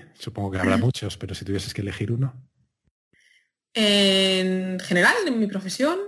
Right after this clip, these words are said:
Speaker 2: o?
Speaker 1: Como tú prefieras.
Speaker 2: Mi madre.
Speaker 1: <laughs>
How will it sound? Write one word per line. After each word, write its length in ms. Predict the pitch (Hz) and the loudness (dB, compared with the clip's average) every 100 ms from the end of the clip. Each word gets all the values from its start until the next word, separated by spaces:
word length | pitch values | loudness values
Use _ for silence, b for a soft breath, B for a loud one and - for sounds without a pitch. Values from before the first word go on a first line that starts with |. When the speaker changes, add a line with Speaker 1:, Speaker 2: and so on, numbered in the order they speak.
| 415 - | -10 -8
Speaker 2:
o? 440 | 196 175 185 _ _ | -6 -6 -8 _ _
Speaker 1:
Como 260 | - 117 110 | -8 -4 0
tú 100 | 135 | 0
prefieras. 600 | 104 - 117 90 - - _ _ _ _ - | 0 0 0 -2 -8 -14 _ _ _ _ -8
Speaker 2:
Mi 100 | 226 | -4
madre. 520 | 196 170 165 160 180 _ _ _ _ _ | 0 0 0 -2 -4 _ _ _ _ _
Speaker 1:
<laughs> 340 | 110 - - | -2 0 -4